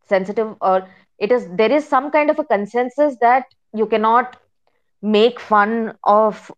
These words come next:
queer identities, uh, that you should be respectful and sensitive. So, அந்த மாதிரி ஒரு unspoken consensus இருக்கு, but, uh, guidelines இருக்கா, இல்ல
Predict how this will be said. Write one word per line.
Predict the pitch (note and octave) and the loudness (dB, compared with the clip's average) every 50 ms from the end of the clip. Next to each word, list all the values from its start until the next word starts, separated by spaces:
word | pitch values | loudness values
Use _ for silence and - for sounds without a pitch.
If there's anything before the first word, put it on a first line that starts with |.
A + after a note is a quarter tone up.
| - - _ | -20 -8 _
queer | - G#3 G3+ F#3+ | 0 2 2 4
identities, | F#3+ F#3 F#3 F#3+ F#3 F#3 G3 F#3 F#3 F#3+ F#3+ F#3 F#3+ F#3+ F#3+ - _ _ _ _ _ _ _ _ | 2 2 2 0 -2 -4 -4 -6 -6 -6 -6 -4 -6 -6 -8 -12 _ _ _ _ _ _ _ _
uh, | - E3 E3+ E3+ F3 E3+ E3+ E3 | 0 0 2 2 2 2 2 0
that | F3 F3+ F3+ F3+ | 0 -2 -2 -2
you | F3+ F3+ F#3+ G3 G3 G3 | -6 -6 -6 -6 -6 -6
should | - A3+ G3+ F3+ | -6 -6 -4 -4
be | E3+ A3 G#3+ G#3 | -4 -4 -2 0
respectful | F#3 E3+ E3+ - - G3 F#3+ G3 G3+ F#3+ F#3 | -2 -2 0 0 -2 -2 0 -2 0 0 0
and | F3+ - - | 0 0 -2
sensitive. | E3+ D#3 C#3+ - D3 - C#3+ C3+ C#3 F#3+ | -4 -4 -4 -6 -10 -10 -8 -8 -8 -8
So, | - - A3 D3 | -8 -4 -2 0
அந்த | D3+ E3+ G3 G#3+ B3+ C4 | 0 0 0 0 0 2
மாதிரி | C4 C4+ C4+ C#4 D4+ D#4 | 4 2 2 2 2 2
ஒரு | D4 C#4+ B3+ B3+ A#3+ A#3+ A#3 - - _ _ _ _ _ _ _ _ - | 2 4 4 4 4 2 2 -2 -6 _ _ _ _ _ _ _ _ 0
unspoken | F#3 G3 G#3+ A#3+ C4 B3 - - - C4+ C#4 C#4 C#4+ C#4+ D4+ D4 D4+ D4+ | 0 0 0 -2 -6 -8 -10 -6 -2 0 2 2 2 2 2 2 2 0
consensus | D4 A#3 G#3 G#3 G#3 G#3+ A#3 A#3+ B3 B3+ - - - G#3+ A3+ A3+ - - _ _ _ | -2 -2 -2 -2 -2 -2 -2 -2 -2 -4 -6 -4 -2 -2 -2 -4 -6 -14 _ _ _
இருக்கு, | - G#3 G3 G3 G3 - D#3 E3 A3 D4+ A3+ | -2 0 0 0 -2 -2 -2 0 0 2 2
but, | A#3 A3+ A3 A3+ _ - | 2 0 0 -2 _ -4
uh, | G#3 F#3 F3 F3 F3+ F3 | 0 0 0 0 0 2
guidelines | F#3 F3+ G#3 B3 A3 A3 A#3+ A#3+ B3 B3+ B3 - | 2 2 2 2 2 2 2 2 2 2 -2 -4
இருக்கா, | G#3+ F#3+ F#3 F#3+ - F3 F3 F3+ F3 | -4 -4 -4 -2 2 2 4 4 4
இல்ல | F3 E3+ D#3+ E3+ E3+ F3+ F3+ F#3 E3 | 2 0 0 2 4 4 4 2 0